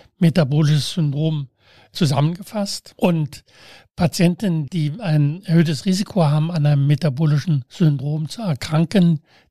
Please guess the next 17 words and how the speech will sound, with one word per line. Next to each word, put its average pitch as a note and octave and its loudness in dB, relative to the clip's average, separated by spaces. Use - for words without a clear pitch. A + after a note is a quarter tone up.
diese D#3+ 4
Patienten D3+ -2
müssen E3+ 4
besonders D3 -2
beobachtet E3+ -2
werden. D3 -6
Der E3+ -2
Patient E3 0
muss D#3+ 2
selbst D#3+ 2
natürlich D#3+ 0
auch D#3 -4
entsprechende D3 2
Achtsamkeit D3 -4
haben. C3+ -4
Man D3+ 0
kann F#3 0